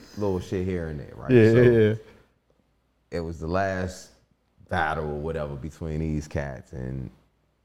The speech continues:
Speaker 1: Ric Flair was about to go down. Shawn Michaels is in the ro-, the corner, and he's basically about to knock him out for the count. And he looks at him. Ric Flair is standing in the middle,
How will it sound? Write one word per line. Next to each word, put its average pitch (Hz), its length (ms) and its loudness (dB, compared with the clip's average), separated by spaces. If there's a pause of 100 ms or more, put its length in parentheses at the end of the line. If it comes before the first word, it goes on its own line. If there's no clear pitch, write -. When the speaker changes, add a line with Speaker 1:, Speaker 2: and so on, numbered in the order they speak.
(380)
Speaker 1:
Ric 76 200 -6
Flair 82 300 -4
was 73 140 -12
about 73 240 -8
to 73 60 -12
go 78 220 -10
down. 78 360 -10
Shawn 80 320 -10
Michaels 80 440 -10
is 76 140 -8
in 78 140 -10
the 71 80 -20 (100)
ro-, 90 180 0 (100)
the 78 60 -12
corner, 90 560 -4 (1120)
and 76 460 -6 (600)
he's 87 280 -2
basically 85 360 -2
about 78 240 -6
to 78 80 -8
knock 85 280 -6
him 76 300 -10 (540)
out 80 340 -6
for 80 80 -12
the 73 60 -10
count. 101 400 -4 (1300)
And 76 280 -4
he 85 160 -4
looks 101 320 -2
at 76 200 -6
him. 69 160 -14 (100)
Ric 78 200 -8
Flair 87 240 -2
is 80 100 -12
standing 82 280 -10
in 80 40 -12
the 80 60 -12
middle, 76 420 -6